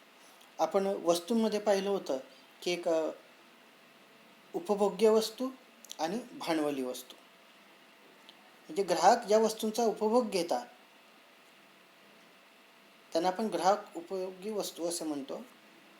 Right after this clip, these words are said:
आणि भांडवली वस्तू की ज्यामध्ये वस्तूंचा उपयोग हा उद्योगांच्या पुढील उत्पादनासाठी केला जातो. मग ते कुठले उत्पादन? उद्योग म्हणजे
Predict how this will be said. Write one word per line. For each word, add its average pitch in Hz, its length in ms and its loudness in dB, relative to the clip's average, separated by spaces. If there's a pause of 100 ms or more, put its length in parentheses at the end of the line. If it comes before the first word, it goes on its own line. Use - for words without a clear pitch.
(320)
आणि 170 120 -4
भांडवली 165 420 2
वस्तू 147 360 -2 (640)
की 185 60 -8
ज्यामध्ये 190 560 2
वस्तूंचा 185 560 -4
उपयोग 185 520 -2
हा 170 60 0
उद्योगांच्या 165 600 -2
पुढील 170 340 -4
उत्पादनासाठी 175 680 0
केला 143 240 0
जातो. 139 300 -6 (460)
मग 185 140 -8
ते 233 60 2
कुठले 220 260 -2
उत्पादन? 151 440 0 (920)
उद्योग 202 440 6
म्हणजे 214 560 2